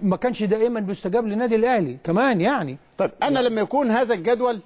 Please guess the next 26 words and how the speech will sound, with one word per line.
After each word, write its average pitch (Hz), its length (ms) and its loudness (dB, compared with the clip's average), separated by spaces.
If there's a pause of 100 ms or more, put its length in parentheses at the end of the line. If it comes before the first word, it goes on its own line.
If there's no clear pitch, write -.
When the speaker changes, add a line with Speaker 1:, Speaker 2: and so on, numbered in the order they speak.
(260)
Speaker 2:
في 175 120 -6
الخطاب 214 440 0
المرسل 226 520 0 (320)
إنه 180 200 -2
البحث 196 360 -2
أمور 180 320 0
الدوري، 131 440 0 (340)
هل 196 220 -2
لحد 160 360 -2
الحق 151 320 -6 (340)
في - 120 -10
إنه 143 140 -2
يدخل 185 320 0
مسابقة 170 440 0
الكاس؟ - 460 0 (760)
كنت 156 220 -2
تقول 180 300 0
لي 185 180 2
إنه 147 140 2
فيه 156 220 2
الكاس - 560 -2 (640)
عشان 165 380 -2
نبدأ 190 280 0
نبحث 180 380 -6
الأجندة 156 420 -2
كلها، 202 320 -2